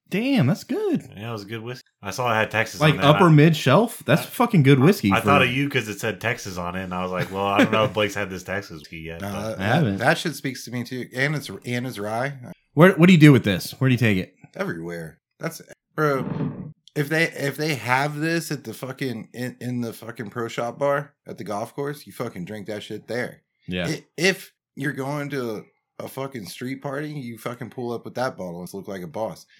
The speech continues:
Speaker 3: It doesn't matter where, where, everywhere. Take, dude, that's the bottle that you keep in your work desk drawer.
Speaker 2: It's like upper mid shelf. You know, you could,
Speaker 1: Yeah.
Speaker 2: you could sport that around.
Speaker 1: Uh, we didn't talk about the b-, bottle. We just said we liked it. So the pop was amazing, right? Two times, every
Speaker 2: Yeah.
Speaker 1: time,
Speaker 3: It's
Speaker 1: still.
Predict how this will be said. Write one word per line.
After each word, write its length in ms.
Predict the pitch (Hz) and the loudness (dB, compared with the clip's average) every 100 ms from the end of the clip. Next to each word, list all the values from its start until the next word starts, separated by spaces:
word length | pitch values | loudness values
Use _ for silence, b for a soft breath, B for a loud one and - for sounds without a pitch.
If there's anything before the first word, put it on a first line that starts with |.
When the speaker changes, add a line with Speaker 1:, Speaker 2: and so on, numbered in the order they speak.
| b | b
Speaker 3:
It 220 | 139 - - | -6 -6 -4
doesn't 260 | 170 147 | -4 -4
matter 360 | 113 110 135 147 _ | -6 -4 -6 -8 _
where, 400 | - 110 117 107 - | -14 -10 -8 -10 -10
where, 420 | 110 147 87 - - | -6 -6 -6 -12 -10
everywhere. 540 | 135 165 90 73 - - | -10 -8 -10 -10 -16 -14
Take, 160 | - - _ | -14 -14 _
dude, 180 | - 175 | -8 -4
that's 180 | 127 151 | -2 -2
the 80 | 175 | -2
bottle 240 | 151 143 135 | 0 0 0
that 140 | 123 | -2
you 140 | 107 107 | -8 -10
keep 260 | 131 123 | -10 -10
in 80 | 110 | -10
your 100 | 92 | -10
work 240 | 85 - - | -8 -10 -10
desk 220 | 113 - | -12 -12
drawer. 140 | 156 | -14
Speaker 2:
It's 100 | 135 | -8
like 140 | 190 180 | -8 -4
upper 240 | 117 117 | -4 -4
mid 240 | 101 98 92 | -4 -4 -4
shelf. 420 | 92 92 101 - | -4 -4 -6 -12
You 80 | 98 | -10
know, 100 | 95 | -8
you 160 | 101 | -6
could, 80 | 123 | -4
Speaker 1:
Yeah. 200 | 247 127 - _ | -2 -2 -4 _
Speaker 2:
you 80 | - | -18
could 40 | 95 | -16
sport 260 | - 85 | -12 -12
that 140 | 85 80 | -12 -14
around. 340 | 78 80 85 - | -12 -14 -6 4
Speaker 1:
Uh, 320 | 156 147 123 131 | 8 8 6 4
we 100 | 160 | 6
didn't 220 | 196 160 | 8 6
talk 220 | 139 160 | 6 4
about 200 | 131 113 | 4 2
the 80 | 101 | 0
b-, 140 | 92 - - - | -8 -16 -16 -2
bottle. 340 | 113 117 95 | 2 2 2
We 120 | 98 | 0
just 160 | 95 95 | -2 -2
said 140 | 104 | -4
we 80 | 90 | -4
liked 300 | 87 101 95 | -2 -2 -2
it. 220 | 92 85 - | -4 -6 -8
So 200 | - 110 | -2 -2
the 100 | 90 | -2
pop 280 | - 120 127 | 2 4 4
was 120 | 143 | 2
amazing, 600 | 123 120 120 117 120 127 - _ _ _ | 2 2 2 2 2 0 -4 _ _ _
right? 280 | 101 110 117 _ | 0 2 0 _
Two 200 | - 117 | 0 2
times, 420 | 117 120 120 135 - | 4 4 4 0 0
every 220 | 110 127 | 2 2
Speaker 2:
Yeah. 40 | |
Speaker 1:
time, 260 | 127 123 127 | 4 4 2
Speaker 3:
It's 100 | 131 | 0
Speaker 1:
still. 440 | - 110 113 123 | 0 2 2 0